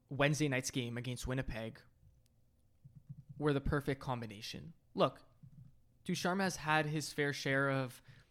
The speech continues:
messing around with what we have, and we've seen some of it work out, some of it not as much. But I really like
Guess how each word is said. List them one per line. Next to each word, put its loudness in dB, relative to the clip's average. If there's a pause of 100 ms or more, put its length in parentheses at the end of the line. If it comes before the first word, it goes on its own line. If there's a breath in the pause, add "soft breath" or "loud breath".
(100 soft breath)
messing 0
around 0
with -4
what -2
we -2
have, -2 (260)
and 0 (100)
we've -2
seen -4 (180)
some -8
of -2
it 2
work 2
out, 2 (300 soft breath)
some -2
of -2
it -4
not 0
as -2
much. -4 (640 soft breath)
But 6
I 12
really 6
like 4